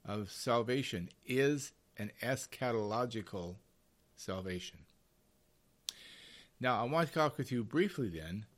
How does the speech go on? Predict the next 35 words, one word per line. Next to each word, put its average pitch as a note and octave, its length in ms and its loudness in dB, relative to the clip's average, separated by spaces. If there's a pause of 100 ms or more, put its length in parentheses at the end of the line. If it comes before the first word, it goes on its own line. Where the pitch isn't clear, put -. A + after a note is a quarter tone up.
(160)
about A#2+ 380 2
the A#2 160 -2
other D#3+ 320 4
aspect F#2 600 -2
of, F#2+ 200 -8 (220)
of F#2+ 100 -2
the F#2 100 -4
gospel, E2 520 -4
and C3 200 -2
that D#3 200 6
is C3+ 420 2
its C3 240 0
covenantal D3 840 0
structure. - 600 -10 (1800)
Now, C3 140 8
don't G3 240 6
let F3+ 140 4
these D3 160 6
phrases A2 440 2
scare A#2 300 4
you. E2 180 -2
You A#2 120 0
don't D3+ 100 6
have D3 120 0
to C#3+ 60 -2
be B2 140 2
a A#2+ 60 6
scholar, G#2+ 600 -2
but A#2 120 0
you B2 180 0
do D3 320 4
need F3+ 220 6
to D#3 120 2
understand B2 1000 0
these, B2+ 440 2